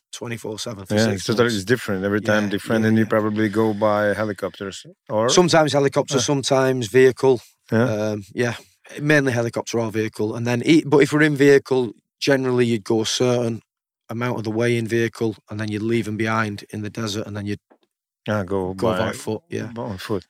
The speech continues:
Speaker 1: Yeah.
Speaker 2: Yeah. And you remember some interesting, uh, like, uh,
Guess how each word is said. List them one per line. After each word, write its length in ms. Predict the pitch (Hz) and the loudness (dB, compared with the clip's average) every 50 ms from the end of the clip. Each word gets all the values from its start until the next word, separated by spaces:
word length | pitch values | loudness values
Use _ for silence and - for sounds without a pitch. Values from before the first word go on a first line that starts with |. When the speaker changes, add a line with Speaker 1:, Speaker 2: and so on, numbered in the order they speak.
| _ - | _ -10
Speaker 1:
Yeah. 260 | 101 107 120 120 101 - - _ _ _ _ _ _ _ _ _ _ - | -10 -8 -8 -10 -12 -14 -20 _ _ _ _ _ _ _ _ _ _ -8
Speaker 2:
Yeah. 240 | 104 101 98 90 - _ - | -6 -6 -6 -8 -12 _ -4
And 160 | 110 110 117 | 0 2 4
you 120 | 117 117 117 | 4 4 4
remember 400 | 120 120 117 120 123 120 123 110 | 2 2 2 2 0 0 0 -2
some 280 | - - 120 110 110 | -2 0 0 2 2
interesting, 600 | 113 110 98 113 113 98 - - 110 110 107 104 104 | 2 0 0 -2 -4 -6 -4 -2 -2 0 0 0 2
uh, 300 | 104 101 101 101 101 98 87 - _ - | 2 2 2 2 0 -2 -4 -8 _ -12
like, 540 | 113 101 98 98 98 95 90 85 - - - - - | -8 -6 -4 -4 -4 -4 -6 -8 -12 -18 -16 -12 -10
uh, 500 | 95 90 90 87 87 87 87 87 87 | -8 -8 -6 -6 -6 -6 -6 -6 -8